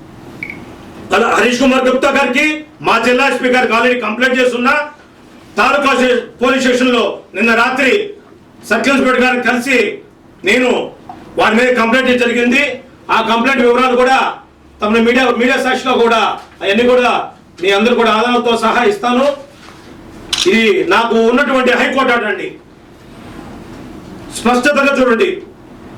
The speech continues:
ఒకటి పోలీసు, ఒకటి రెవెన్యూ. ఈ ఏ డిపార్ట్‌మెంట్ వారు కూడా నా సైట్లో కానీ ఎవరు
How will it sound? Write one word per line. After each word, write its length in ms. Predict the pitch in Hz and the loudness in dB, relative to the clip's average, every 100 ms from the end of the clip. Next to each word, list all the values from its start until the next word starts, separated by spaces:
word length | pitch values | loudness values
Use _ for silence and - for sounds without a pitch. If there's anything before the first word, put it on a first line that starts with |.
| - | -2
ఒకటి 180 | 190 247 247 | 0 2 2
పోలీసు, 420 | 247 269 285 269 311 | 2 2 0 0 2
ఒకటి 400 | 320 247 226 220 | 2 2 2 2
రెవెన్యూ. 480 | 220 247 247 247 214 - - - - - - - - - - - - - - - - - - - - 156 | 2 2 2 0 -2 -10 -20 -20 -20 -20 -20 -20 -18 -16 -14 -16 -16 -16 -18 -18 -18 -18 -18 -16 -12 -4
ఈ 20 | 180 - | -2 2
ఏ 100 | 226 | 2
డిపార్ట్‌మెంట్ 500 | 254 269 254 247 254 | 2 2 2 2 2
వారు 220 | 247 247 233 | 2 2 4
కూడా 420 | 247 269 294 - - - | 2 2 0 -2 -12 -8
నా 260 | 175 208 247 | -2 0 2
సైట్లో 320 | 247 240 247 | 0 2 0
కానీ 480 | 240 233 247 294 262 - - - - | 2 2 2 -2 -4 -14 -20 -14 -2
ఎవరు 260 | 202 269 | 0 2